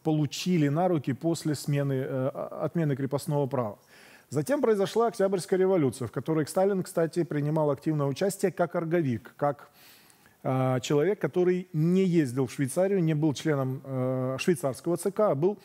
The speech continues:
именно представителем русского бюро, то есть управлял всеми людьми и, соответственно, выстраивал коммуникацию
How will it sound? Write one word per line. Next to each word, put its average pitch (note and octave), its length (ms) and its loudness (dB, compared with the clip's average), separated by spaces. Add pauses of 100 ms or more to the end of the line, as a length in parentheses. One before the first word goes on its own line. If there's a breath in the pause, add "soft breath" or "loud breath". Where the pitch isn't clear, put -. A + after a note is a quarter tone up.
(240 loud breath)
именно G#3+ 260 2
представителем F3 680 0
русского D#3 400 0
бюро, C3+ 340 0
то C#3+ 60 -6
есть C3 160 -6
управлял E3+ 580 2
всеми D#3 340 0
людьми C#3+ 380 2
и, A2+ 80 -2
соответственно, F#3 680 -2
выстраивал E3+ 520 0
коммуникацию E3 760 0